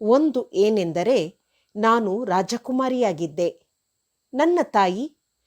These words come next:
ನನ್ನ ಮಲತಾಯಿಯಾಗಿದ್ದರು. ಆ ಜನ್ಮದಲ್ಲಿ ರಾಣಿಯಾಗಿದ್ದರು. ನನ್ನ ಈಗಿನ ತಂಗಿ ನನ್ನ ಮಲತಾಯಿಯ ಮಗಳಾಗಿದ್ದಳು.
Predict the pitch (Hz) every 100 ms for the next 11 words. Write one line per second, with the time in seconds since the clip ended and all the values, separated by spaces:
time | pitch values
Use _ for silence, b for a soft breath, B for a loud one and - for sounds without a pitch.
0 | _ 180 185 226 285 254 247 240 247 240
1 | 220 180 175 147 165 165 _ _ _ _
2 | _ _ _ - 190 208 202 185 190 175
3 | 165 170 226 175 151 180 262 233 165 165
4 | 165 165 160 _ _ _ _ _ _ _
5 | _ _ - 294 294 247 240 294 240 226
6 | 185 202 190 226 220 202 _ _ - 226
7 | 233 214 190 240 285 220 175 180 269 277
8 | 277 226 180 165 135 156 160 165 _ _